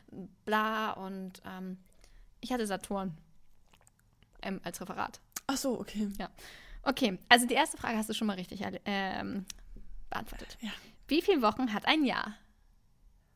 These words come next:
Speaker 2: Sechsundfünfzig.
Speaker 1: Falsch.
Speaker 2: Vierundfünfzig.
Speaker 1: Zweiundfünfzig.
Speaker 2: Zweiundfünfzig?
Speaker 1: Ja.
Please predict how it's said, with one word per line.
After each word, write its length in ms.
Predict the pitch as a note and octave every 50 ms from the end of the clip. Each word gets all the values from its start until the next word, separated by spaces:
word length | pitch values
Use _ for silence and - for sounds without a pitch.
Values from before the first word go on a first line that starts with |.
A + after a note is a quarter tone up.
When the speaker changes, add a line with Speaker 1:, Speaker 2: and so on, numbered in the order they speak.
| _ _ - _ _ _ _ _ _ _ - -
Speaker 2:
Sechsundfünfzig. 1000 | - A#3+ B3 - - G#3+ - B3 A#3+ G#3+ - - - - A3 G3 - - - - - - -
Speaker 1:
Falsch. 420 | - - - - - - - - _ _ _ _ -
Speaker 2:
Vierundfünfzig. 640 | - - C4 A#3+ A3+ G#3+ G3+ G#3+ G#3 G3+ - - -
Speaker 1:
Zweiundfünfzig. 840 | - C4+ A#3 G#3+ G#3 G#3 - G#3+ G3 F3 - - - - F#3 - -
Speaker 2:
Zweiundfünfzig? 1000 | - - - - - A#4 F#4 C#4 G3+ A3+ A#3 A3 G#3+ G#3+ - - D#4 A#4+ -
Speaker 1:
Ja. 160 | B3 A3+ G#3